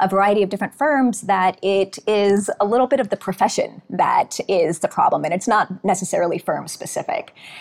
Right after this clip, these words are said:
And in the profession being a problem, one of those is just sort of the archaic way that lawyers practice and the sort of historical resistance to, to data and technology. And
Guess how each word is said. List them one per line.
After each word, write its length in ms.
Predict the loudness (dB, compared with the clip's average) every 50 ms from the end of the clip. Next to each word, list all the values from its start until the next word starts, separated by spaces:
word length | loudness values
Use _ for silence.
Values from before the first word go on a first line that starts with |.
| -20 -20 -20 _ 0
And 720 | 2 2 4 4 4 2 2 2 2 2 2 2 -2 -4 -6 _ _ _ _ _ _ -2
in 120 | 0 2
the 60 | 2 2
profession 460 | 0 -2 -2 -2 -2 -2 -2 -4 -2
being 200 | 0 0 0 0
a 40 | -4
problem, 460 | -4 -2 -2 0 0 0 0 -2 -2
one 180 | -2 -2 0
of 140 | 0 0 0
those 280 | 2 2 2 0 0 -2
is 160 | -4 -4 -4
just 280 | -4 -2 -2 -2 -2 -4
sort 180 | -4 -2 0
of 180 | 0 0 0 0
the 240 | -2 -2 -2 -2 -4 _ -2
archaic 560 | 0 0 0 0 -2 -2 0 0 0 0 -2 -2
way 340 | -2 -2 0 0 0 0 0 0
that 480 | -2 0 0 2 0 0 -2 -6 -20 _ _
lawyers 360 | -4 -2 0 0 0 -2 -4
practice 640 | -4 -2 0 0 0 0 0 0 0 0 -2 -6 -10 -10 -8 -4
and 600 | -2 0 2 2 2 2 0 -2 -6 -8 -12 -12
the 400 | -6 -2 -2 -2 -2 -2 -6 -8 -10 -14 -20 -10
sort 140 | -4 -2 -2
of 80 | -2
historical 840 | -2 -2 -2 -2 -2 -4 -2 0 2 4 4 2 2 2 0 0 0
resistance 640 | 0 -2 -2 0 -2 -2 -2 -2 -4 -4 -4 -4 -6
to, 360 | -6 -4 -2 0 0 0 -2 -4 -8 -16 _ _
to 100 | -6 -4 0
data 240 | 2 2 4 4 2
and 160 | 2 0 -2
technology. 720 | -2 -2 -2 0 2 2 4 4 2 0 -2 -6 -8 -8 -10 _ -20 -20 -20 -20 -20 -20 -20 _ _ _ 0
And 640 | 2 4 4 4 4 4 2 2 2 0 -2 -6